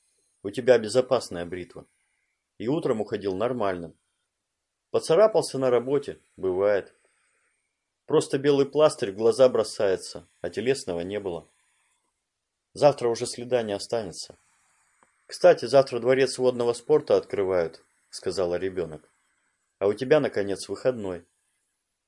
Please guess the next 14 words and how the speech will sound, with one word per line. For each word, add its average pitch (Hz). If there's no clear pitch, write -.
Почему 170
бы 131
нам 107
не 101
съездить 95
туда?» 92
«Дворец?» 95
Лис 120
равнодушно 98
доедал 90
борщ. 87
«Какой 160
ещё 127
дворец?» 95